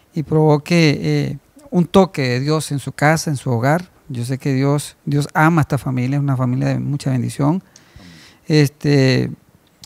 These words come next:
y una hermana nos pide por su hermana Marielos, que tiene cáncer de mama, para que Dios siga teniendo misericordia de ella. Vamos a orar para que el Señor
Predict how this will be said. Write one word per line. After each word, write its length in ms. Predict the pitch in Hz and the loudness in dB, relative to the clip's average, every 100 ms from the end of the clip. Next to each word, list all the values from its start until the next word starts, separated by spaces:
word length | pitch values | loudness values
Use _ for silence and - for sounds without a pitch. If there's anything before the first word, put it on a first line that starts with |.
| - - | -16 0
y 260 | 185 202 | 4 4
una 140 | 202 190 | 4 4
hermana 280 | 175 180 180 | 4 4 4
nos 180 | 160 | 2
pide 300 | - 160 165 | 0 2 2
por 320 | 165 - 135 123 | -2 -4 -4 -4
su 160 | - | -4
hermana 360 | 139 143 156 165 | 0 2 2 4
Marielos, 840 | 151 139 156 165 190 - - - _ _ _ _ - | 4 4 2 0 -2 -6 -12 -16 _ _ _ _ -8
que 120 | 147 | -4
tiene 260 | 156 156 | 0 0
cáncer 320 | 156 156 156 151 | 2 2 2 0
de 120 | 143 | 0
mama, 440 | 143 165 190 170 - | 0 0 -2 -6 -8
para 160 | - 131 | -8 -6
que 160 | 147 | -4
Dios 480 | 135 143 160 - - _ _ _ _ _ _ | -2 -2 -2 -6 -12 _ _ _ _ _ _
siga 300 | - 160 165 | 0 4 4
teniendo 320 | 151 147 160 | 6 4 4
misericordia 800 | 147 143 131 - 147 143 143 120 - | 2 0 -2 0 0 2 2 0 -6
de 280 | 135 117 120 | -6 0 0
ella. 240 | 117 - - - _ _ _ | 0 -6 -16 -20 _ _ _
Vamos 240 | 143 135 139 | -6 -4 -2
a 60 | |
orar 340 | 139 151 185 180 | 2 4 2 0
para 180 | 143 135 | -6 -6
que 100 | 131 | -10
el 60 | |
Señor 400 | 127 131 139 165 | -8 -4 -2 -2